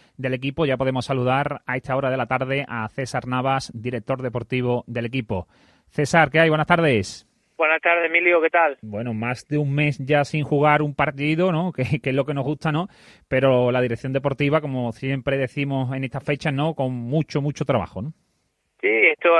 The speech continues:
Speaker 2: es como, como todo, como todos los años, no hay nada, nada nuevo, ¿no? Empieza, eh, termina la temporada, eh, termina los playoffs y empieza, empieza el, el trabajo constante, ¿no? De, de planificación de temporada, con ofrecimiento de futbolistas y tal, y bueno, estamos,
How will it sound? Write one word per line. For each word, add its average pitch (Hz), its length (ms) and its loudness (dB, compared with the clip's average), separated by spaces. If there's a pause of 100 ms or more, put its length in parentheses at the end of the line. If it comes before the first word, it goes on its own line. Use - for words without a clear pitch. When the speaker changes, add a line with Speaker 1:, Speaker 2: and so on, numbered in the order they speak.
Speaker 2:
es 160 60 2
como, 165 360 4
como 160 280 2
todo, 165 640 4
como 156 220 0
todos 165 220 4
los 160 100 0
años, 160 200 -2
no 143 60 2
hay 147 100 2
nada, 147 340 4
nada 143 280 2
nuevo, 160 320 2
¿no? 135 160 -2
Empieza, 139 480 0 (440)
eh, 151 240 4
termina 147 300 2
la 147 80 2
temporada, 156 880 2
eh, 143 60 -4
termina 143 240 2
los 147 160 2
playoffs 151 480 4
y 160 60 0
empieza, 139 760 0
empieza 143 480 0
el, 139 160 2 (380)
el 165 200 2
trabajo 170 500 4
constante, 185 580 0
¿no? 185 220 0
De, 127 460 -2
de 139 120 -8
planificación 143 640 -4
de 147 80 -4
temporada, 185 880 2
con 151 160 -6
ofrecimiento 143 580 -8
de 139 120 -2
futbolistas 143 600 -4
y 135 60 -12
tal, 180 400 0
y 117 40 -12
bueno, 131 200 -8
estamos, 135 400 -4